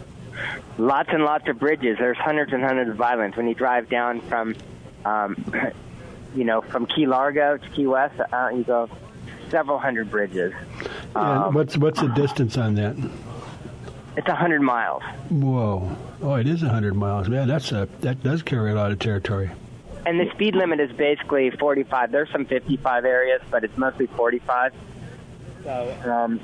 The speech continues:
Speaker 1: and at night, even going through Big Pine, you have to go thirty-five 'cause it's a key deer endangered species area. We have these little tiny deer called key deer, Keys deer. Um,
Speaker 2: Keys
Speaker 1: and
Speaker 2: deer, okay.
Speaker 1: they're protected.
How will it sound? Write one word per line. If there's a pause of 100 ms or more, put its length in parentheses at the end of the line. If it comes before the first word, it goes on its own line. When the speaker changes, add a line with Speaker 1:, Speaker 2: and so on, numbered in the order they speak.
(360)
Speaker 1:
and
at
night,
even
going
through
Big
Pine,
you
have
to
go
thirty-five
'cause
it's
a
key
deer (320)
endangered
species
area.
We
have
these
little
tiny
deer
called
key
deer, (680)
Keys
deer. (480)
Um, (280)
Speaker 2:
Keys
Speaker 1:
and
Speaker 2:
deer,
okay.
Speaker 1:
they're (100)
protected.